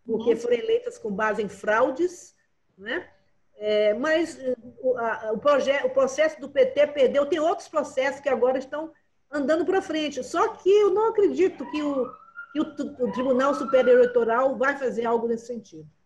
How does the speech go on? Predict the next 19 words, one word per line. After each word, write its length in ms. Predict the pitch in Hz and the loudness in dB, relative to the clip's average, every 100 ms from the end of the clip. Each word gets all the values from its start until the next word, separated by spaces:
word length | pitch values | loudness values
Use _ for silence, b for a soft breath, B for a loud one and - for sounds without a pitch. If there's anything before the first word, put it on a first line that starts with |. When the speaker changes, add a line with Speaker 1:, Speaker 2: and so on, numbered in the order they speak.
| _ _ _ _ _ _ | _ _ _ _ _ _
Speaker 1:
Não 140 | 214 285 | -8 -6
acredito. 500 | 294 196 202 202 _ _ _ _ _ _ _ | -4 -6 -6 -10 _ _ _ _ _ _ _
Há 120 | 240 | -2
uma 160 | 294 285 | -2 -4
submissão, 760 | - 226 233 233 311 415 494 | -4 -4 -2 -2 -2 -4 0
Speaker 2:
Mesmo 120 | 349 | -2
Speaker 1:
há 100 | 220 | 0
Speaker 2:
diante 200 | 247 254 | 2 2
Speaker 1:
uma 100 | 254 - _ | 0 -8 _
Speaker 2:
de 80 | - | -10
tanta 380 | - 339 381 320 | -2 -2 2 2
Speaker 1:
letargia 640 | 269 - - - _ - - | 0 -2 -18 -20 _ -10 0
Speaker 2:
profusão 480 | 294 294 254 175 - - | 2 2 0 -4 -8 -12
de 200 | _ 285 | _ -16
provas. 160 | 240 233 | -6 2
Speaker 1:
enorme 360 | 277 285 269 196 | 4 4 2 -4
do 200 | - - | -12 -20
Poder 220 | 494 466 440 | -8 -6 -6
Judiciário. 500 | 208 - 185 202 | -8 -16 -14 -14